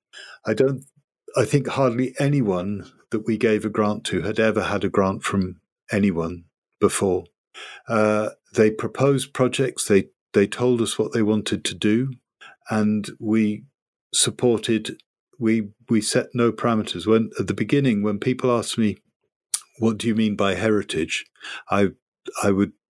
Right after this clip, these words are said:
come up with a really lame answer and say, "Well, it could be a museum, it could be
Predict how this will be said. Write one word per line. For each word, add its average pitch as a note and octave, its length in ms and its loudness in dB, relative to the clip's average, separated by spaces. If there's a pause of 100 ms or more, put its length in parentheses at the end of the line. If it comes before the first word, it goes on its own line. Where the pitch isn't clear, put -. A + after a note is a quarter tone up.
come A2 200 0
up - 180 -4
with G2+ 120 -4
a G2+ 80 0
really G2+ 300 0
lame G2 320 0
answer G2 480 -2
and F#2+ 180 -4
say, F#2+ 240 0
"Well, G2 260 0
it - 160 -4 (140)
could - 180 -6
be G#2 160 2
a G2 40 0
museum, A2 640 0
it - 120 -8
could F2+ 220 -6
be G2 360 0